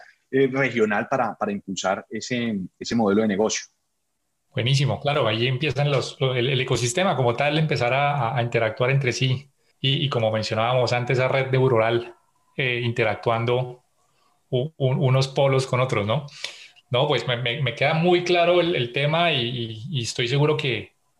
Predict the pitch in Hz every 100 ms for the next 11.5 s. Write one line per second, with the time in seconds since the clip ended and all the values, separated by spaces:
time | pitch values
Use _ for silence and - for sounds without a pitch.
0 | - 120 113 110 127 131 127 143 143 139
1 | 147 143 113 131 135 147 135 139 147 143
2 | - _ 127 123 139 135 135 139 139 135
3 | 143 139 - _ _ 127 117 117 117 113
4 | 104 120 131 135 131 113 127 127 151 139
5 | 139 - _ 131 131 139 147 143 143 -
6 | - 117 113 117 127 139 135 151 143 139
7 | 143 - 117 123 123 135 135 - - -
8 | - - - 131 120 113 107 156 214 139
9 | 127 117 127 123 143 151 143 143 143 143
10 | - - - - - _ 135 135 139 151
11 | 143 120 123 147 196